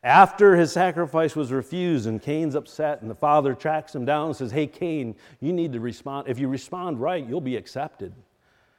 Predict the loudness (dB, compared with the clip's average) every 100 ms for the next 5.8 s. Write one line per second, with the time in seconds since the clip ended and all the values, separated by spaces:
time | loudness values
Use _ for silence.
0 | _ _ _ 2 2 0 0 0 0 -2
1 | -2 -2 -4 -6 -8 -10 -8 -8 -8 -10
2 | -8 -8 -10 -14 -16 -14 -12 -12 -14 -20
3 | -20 _ _ _ _ _ _ _ -6 -4
4 | -2 -6 -2 0 2 2 2 2 0 0
5 | -2 -4 -2 2 2 2 0